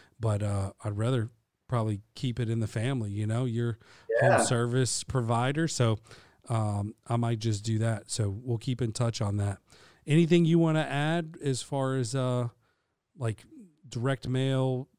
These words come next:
Speaker 1: Send Jim, um, you know, how do people find you? Anything like
Speaker 2: Yeah.
Speaker 1: that?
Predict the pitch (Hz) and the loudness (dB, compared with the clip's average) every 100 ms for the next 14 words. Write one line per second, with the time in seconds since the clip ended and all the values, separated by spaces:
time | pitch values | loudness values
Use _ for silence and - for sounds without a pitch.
0 | _ - - 147 131 117 123 127 127 127 | _ -12 -4 -2 -2 -2 -2 0 0 -2
1 | 131 - 117 110 107 104 101 _ - _ | -4 -6 -4 -2 -2 -4 -8 _ -20 _
2 | _ - 117 101 139 135 131 123 123 - | _ -4 -2 0 -2 -2 -4 -4 -6 -2
3 | 135 131 127 120 127 127 123 - _ _ | -2 0 0 0 0 0 -2 -6 _ _
4 | _ _ - 127 120 139 175 147 - | _ _ -6 -6 0 2 4 2 -4